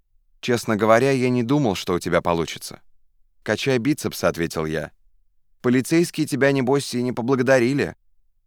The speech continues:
Скажем, пресса за последние две недели никак не сцементировала наши отношения с сержантами-детективами Фоксом и Куперманом».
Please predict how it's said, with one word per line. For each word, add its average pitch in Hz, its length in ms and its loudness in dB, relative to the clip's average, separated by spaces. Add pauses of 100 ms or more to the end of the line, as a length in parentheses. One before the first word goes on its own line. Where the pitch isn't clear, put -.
(200)
Скажем, 156 480 2
пресса 156 400 0
за 113 140 -2
последние 123 500 2
две 110 220 2
недели 127 360 0
никак 139 380 -2
не 143 100 -2
сцементировала 127 800 -2
наши 113 300 -2
отношения 107 580 -2
с - 60 -8
сержантами-детективами 90 1300 -2
Фоксом - 600 -4
и 120 60 -4
Куперманом». 76 640 -6